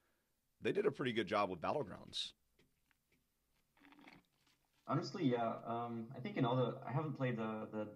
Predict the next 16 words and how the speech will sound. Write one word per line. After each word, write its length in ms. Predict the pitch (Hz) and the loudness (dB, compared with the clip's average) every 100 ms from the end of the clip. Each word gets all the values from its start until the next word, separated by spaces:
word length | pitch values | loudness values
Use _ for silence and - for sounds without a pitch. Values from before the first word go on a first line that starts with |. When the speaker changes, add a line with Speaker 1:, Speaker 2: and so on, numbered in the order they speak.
| 120 | -2
Speaker 2:
Dota 320 | 113 117 - | 0 0 0
Auto 140 | 117 113 | -2 -2
Chess, 440 | 143 143 - - - _ | -2 -4 -6 -16 -20 _
but 100 | 131 | -2
I've 140 | 123 - | -2 0
played 140 | 147 | 2
a 40 | 147 | 4
bit 140 | 135 | 4
of 160 | 127 - | 2 2
T 120 | 135 | 0
F 100 | - | 0
T 100 | 113 | 0
when 100 | 117 | 2
it 140 | 135 131 | 2 2
came 140 | 143 | 2
out. 180 | 147 | 2